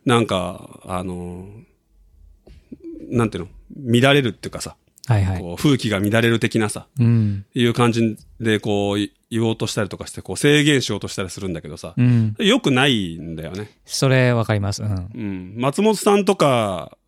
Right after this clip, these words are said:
Speaker 1: は、松本さんはさ、人格者だからさ、あんまりめちゃくちゃなことはこうね、リーナスみたいなあんな暴言はこう吐かないにしてもさ、
Speaker 2: うん。
Speaker 1: や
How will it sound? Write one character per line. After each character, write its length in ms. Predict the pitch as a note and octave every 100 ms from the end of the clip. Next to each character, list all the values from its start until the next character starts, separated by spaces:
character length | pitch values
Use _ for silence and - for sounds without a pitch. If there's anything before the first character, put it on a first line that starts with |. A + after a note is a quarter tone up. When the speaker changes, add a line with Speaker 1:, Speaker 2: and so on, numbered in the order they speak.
| _ -
Speaker 1:
は、 240 | B2+ B2+
松 180 | A#2 C3
本 100 | G#3
さ 100 | G3+
ん 60 | F#3
は 80 | E3+
さ、 140 | D3+
人 160 | B2+ C3+
格 140 | C#3
者 80 | B2+
だ 80 | F#2+
か 80 |
ら 80 | F2
さ、 260 | - E2+ - - - _ _
あ 100 | B2
ん 60 | C3
ま 100 | C3
り 60 |
め 120 | B2+
ち 40 | B2+
ゃ 60 |
く 60 | C3
ち 80 | C3
ゃ 20 |
な 80 | C3
こ 120 | -
と 80 | A#2
は 100 | F#2+
こ 400 | - F2+ E2+ F2+
う 40 | G#2+
ね、 160 | A2 - _ _
リ 140 | B2+ C3+
ー 20 |
ナ 80 | A#2+
ス 100 | G#2
み 80 | F#2+
た 140 | F#2
い 40 |
な 200 | F#2 F2
あ 40 | G2
ん 80 | G#2+
な 60 |
暴 180 | G#2+ A2+
言 200 | A2+ A#2+
は 180 | A#2 A2
こ 140 | -
う 20 |
吐 140 | A2 -
か 80 | C#3+
な 140 | A2+
い 280 | F2+ E2+ - _
に 80 | G#2+
し 80 | G#2
て 80 | A2
も 140 | E2+
さ、 180 | - E2+
Speaker 2:
う 60 | C3+
ん。 140 |
Speaker 1:
や 0 | C3+